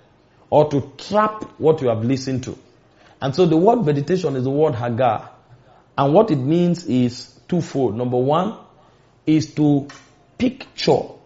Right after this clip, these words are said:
what you have heard or you have read. And number two is to repetitively and loudly talk to yourself what you have heard. This is the second level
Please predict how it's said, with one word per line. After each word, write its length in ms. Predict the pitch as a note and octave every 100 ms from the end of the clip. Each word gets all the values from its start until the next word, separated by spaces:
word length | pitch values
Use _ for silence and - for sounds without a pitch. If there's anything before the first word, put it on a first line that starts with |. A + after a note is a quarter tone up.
| _ _ _ _ _ _ _ _
what 280 | - D3+ E3+
you 80 | C3
have 180 | A#2 A2
heard 420 | G#2 B2+ E3 F3 -
or 140 | A#2 B2+
you 120 | A#2
have 140 | A2+
read. 440 | A2 A2+ C3 F3+ - - _ _ _ _ _ _ _ -
And 180 | C3+ C#3
number 380 | C#3 C#3 - -
two 320 | B3 F#3 - - _ _ _ -
is 220 | D#3+ D#3+
to 80 | D#3+
repetitively 1400 | D3+ D#3 D#3 - D3+ - - - - A3+ G3 G#3 A3 A#3 - -
and 400 | D3 C#3 C#3+ D#3+
loudly 560 | F3+ F3+ C3+ C3 - - _ _ _ _ _ _ _ _ _ -
talk 480 | G3+ G#3 - - -
to 80 | C#3+
yourself 560 | B2 A2+ - D#3 G#2+
what 200 | A2 C3
you 80 | B2
have 140 | A2
heard. 320 | A2 G#2+ D2+ - _ _ _ _ _ _ _ _ _ _ _ _ _ _ _ _ _ _
This 240 | C#3 C4 G3+
is 80 |
the 100 | C3+
second 600 | C#3 - A3+ G#3 - G3+ E3
level 400 | D#3+ D3+ D#3+